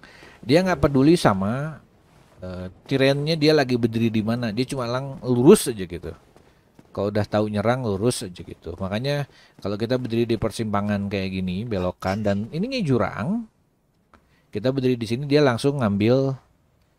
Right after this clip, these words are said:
lurus aja gitu. Dia nggak, nggak, kadang nggak lari dulu ke arah sini. Dia karena dia cuma jalan sampai sini terus, oh,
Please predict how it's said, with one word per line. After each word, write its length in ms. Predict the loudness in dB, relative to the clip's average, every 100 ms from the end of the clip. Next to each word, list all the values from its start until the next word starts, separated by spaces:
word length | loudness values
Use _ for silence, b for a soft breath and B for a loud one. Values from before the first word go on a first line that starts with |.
| _ _ _ _ _ -18 -8 0
lurus 320 | 4 4 4
aja 240 | 2 2
gitu. 160 | 2 0
Dia 160 | 0 0
nggak, 160 | -2 -6 -6
nggak, 140 | -6 -8 -18 -8
kadang 320 | -2 0 2
nggak 120 | 2 2
lari 240 | 2 2
dulu 160 | 2 2
ke 160 | 2
arah 80 | 0
sini. 560 | 0 -2 -2 -6 -8 -6
Dia 240 | -4 -2
karena 320 | -2 -4 -6
dia 80 | -6 -6
cuma 160 | -8 -4
jalan 240 | -2 -2 -2
sampai 240 | -4 -6
sini 240 | -6 -6
terus, 240 | -6 -4
oh, 80 | 0